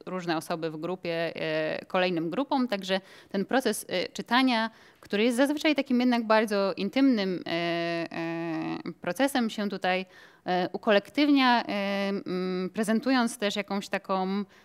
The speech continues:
e, gamę, e, e, czy potencjał tego kolektywnego odbioru i wspólnego przeżywania, e, e, jednego tekstu. E, mm, ten, e, na,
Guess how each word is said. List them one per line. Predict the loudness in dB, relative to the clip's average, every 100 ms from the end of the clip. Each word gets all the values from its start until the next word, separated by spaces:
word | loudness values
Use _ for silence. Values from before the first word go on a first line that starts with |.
| _ -8
e, | -2 0 0 -2 -4
gamę, | 2 6 6 6
e, | 4 2 0 -2 -2 0 0 -2 -2 -2 -4 -6 -8 -8
e, | -6 -6
czy | -8
potencjał | -8 -2 2 2 4 4 4
tego | 0 -4
kolektywnego | -2 0 0 -2 -4 -2 0 2 4 4 2
odbioru | -2 2 4 4
i | 0
wspólnego | -4 -4 -2 -2
przeżywania, | -4 -6 -2 2 2 2 -2 -6 _ _ -8
e, |
e, | -4 -4 -2 -2 -2 -4 -4 -4 -2 -2 -2 -4
jednego | -4 -4 -2 -2
tekstu. | -4 -6 -6 -6 -2 -2 -4 -20 -20 _ _
E, | -4
mm, | -2 0 0 -2 -4 -6 -4 -2 -2 -4 -4 -4 -6 -10 _ _ _ _ _ -2
ten, | 2 2 2 0
e, | -4 -4 -2 -4 -4 -4 -6 -6
na, | -6 -8